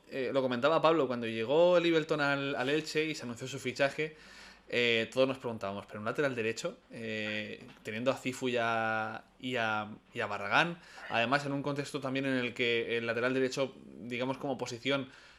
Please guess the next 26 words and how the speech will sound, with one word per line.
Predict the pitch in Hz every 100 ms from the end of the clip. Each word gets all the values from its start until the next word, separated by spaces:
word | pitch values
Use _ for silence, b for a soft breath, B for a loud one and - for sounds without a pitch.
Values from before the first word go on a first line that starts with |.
| b
no | 113 123
era | 135
del | 131
todo | 127 135
segura | 131 123 127 139
debido | 120 117 123 127
a | 123
los | 120
cambios | - 120 127 117
de, | 120 117 113 113
de | 117
Almirón | 113 113 107 135
y, | 135 131 127
y | 123
demás. | 117 110 147 b b b b _
Decimos, | - 107 107 95
"Pero, | 101 98 92 - 101 -
¿pa-, | -
para | - 101
qué | 107
traen | 127 131
a |
este | 127 -
jugador, | - 117 113 147
no?". | 147 170
Pero, | 139 131